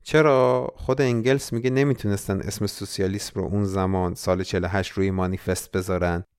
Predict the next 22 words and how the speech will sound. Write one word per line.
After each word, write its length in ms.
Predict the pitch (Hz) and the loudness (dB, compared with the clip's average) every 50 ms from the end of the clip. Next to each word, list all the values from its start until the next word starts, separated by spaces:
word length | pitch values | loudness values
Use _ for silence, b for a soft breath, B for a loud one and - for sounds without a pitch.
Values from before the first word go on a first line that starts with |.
| _ _ _ - | _ _ _ -6
چون 160 | - 135 120 | -4 -2 -2
اون 220 | - 95 135 143 135 | 0 0 0 0 0
گروه‌های 680 | - - 110 107 104 98 92 - - 113 117 131 139 127 | 0 -2 -2 0 0 -2 -2 -2 0 0 2 2 2 0
دیگه 320 | - - 98 92 107 120 | 0 -4 -6 -4 -4 -4
که 120 | 120 - 95 | 0 0 0
از 220 | 92 92 95 98 | 0 0 -2 -4
دیدگاه 520 | 98 90 87 - - 95 98 101 104 98 | -8 -8 -8 -6 -4 -2 -2 -2 -2 -2
مارکس 440 | 92 92 92 95 95 95 - - - | -2 -2 0 0 -2 -2 -4 -6 -6
و 20 | 90 | -4
انگلس 500 | 90 92 95 92 101 107 101 92 - - - | -2 -2 -2 0 0 0 0 -2 -6 -8 -8
ارتجاعی 680 | 101 98 90 - - 98 90 - 90 82 85 92 92 | -6 -6 -6 -4 -6 -4 -2 -2 -2 -2 -2 -2 -4
بودن 500 | 85 98 92 87 82 101 101 101 92 85 - _ - | -6 -6 -6 -4 -2 0 0 2 0 -2 -4 _ -6
و 80 | 95 95 | -4 -2
به 120 | 95 98 | -2 -2
دنبال 420 | 90 98 95 92 90 95 107 117 120 | -2 -2 -2 -2 0 0 0 0 -2
تغییرات 680 | - - 110 98 92 82 85 85 90 110 117 - 117 | -2 -2 -2 0 0 0 -2 -2 -2 -2 -2 -4 -6
بنیادین 680 | 95 - 101 95 95 95 92 87 87 87 90 117 123 | -8 -6 -6 -6 -4 -4 -2 -2 -2 -2 -2 -4 -6
تو 140 | 120 - 104 | -6 -6 -8
جامعه 460 | 95 92 98 92 87 87 87 87 87 | -6 -4 -4 -4 -2 -2 -4 -4 -4
نبودن 560 | 87 90 90 90 87 90 92 90 101 107 113 107 | -4 -4 -4 -4 -4 -6 -4 -2 0 0 0 0
و 100 | 95 90 | -2 -2
دنبال 400 | 85 90 87 85 90 92 101 | -4 -4 -2 0 0 0 0